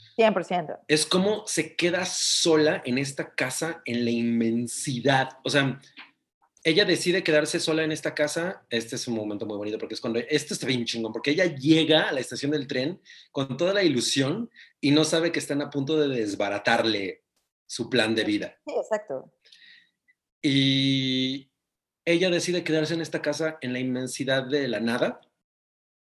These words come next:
Speaker 2: Una mujer bella, joven, frágil.
Speaker 1: Preciosísima.
Speaker 2: Preciosísima.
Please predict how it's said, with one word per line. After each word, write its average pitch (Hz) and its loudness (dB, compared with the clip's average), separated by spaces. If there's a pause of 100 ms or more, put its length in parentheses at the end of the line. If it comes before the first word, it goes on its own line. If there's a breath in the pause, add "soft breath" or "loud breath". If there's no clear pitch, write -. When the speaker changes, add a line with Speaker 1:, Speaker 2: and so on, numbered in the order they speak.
(140)
Speaker 2:
Una 135 4
mujer 131 0 (300)
bella, 117 -2
joven, 113 -2 (140)
frágil. 117 0
Speaker 1:
Preciosísima. - -10 (300)
Speaker 2:
Preciosísima. 113 -4